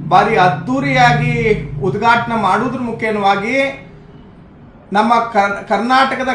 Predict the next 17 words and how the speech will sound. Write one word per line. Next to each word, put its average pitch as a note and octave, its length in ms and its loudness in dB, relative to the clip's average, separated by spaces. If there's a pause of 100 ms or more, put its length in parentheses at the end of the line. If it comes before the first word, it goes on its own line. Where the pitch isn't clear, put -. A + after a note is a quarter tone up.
ಕನ್ನಡಿಗರ C#4+ 520 2
ಭಾವನೆಗಳಿಗೆ A#3 760 2
ಧಕ್ಕೆ A3 280 -4
ತರುವಂತ A3+ 380 -2
ಕೆಲಸವನ್ನ G#3 580 0
ಮಾಡ್ತಾ F#3+ 380 0
ಇದ್ದಾರೆ. F3+ 220 0
ಯಾಕಂದ್ರೆ C4+ 760 0 (640)
ಇವತ್ತು C4 600 2 (200)
ಬೆಳಗಾವಿ C4+ 500 4
ನಗರದೊಳಗಡೆ C4 680 -4
ಅಪ್ಪಟ C#4 460 -2
ಅವಿ-, B3 720 0
ಕರ್ನಾಟಕದ C4 520 -4
ಅವಿಭಾಜ್ಯ B3 520 -2
ಅಂಗ B3+ 300 -2 (120)
ಬೆಳಗಾವಿ B3+ 840 -2